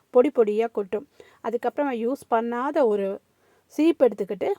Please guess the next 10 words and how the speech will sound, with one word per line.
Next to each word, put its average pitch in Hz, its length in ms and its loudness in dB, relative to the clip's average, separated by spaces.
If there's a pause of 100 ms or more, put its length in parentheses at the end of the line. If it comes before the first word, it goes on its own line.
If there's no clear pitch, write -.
(140)
மேக்ஸிமம் 311 520 0
நம்ம 247 220 0
முடி 254 280 4
எப்படி 285 420 4
சீவுமோ, 220 400 0
அதுவும் 226 400 -4
அதே 214 300 -2
தாங்க. 208 360 -4 (400)
நல்லா 262 380 0
ஃப்ரண்ட்ல, 294 680 0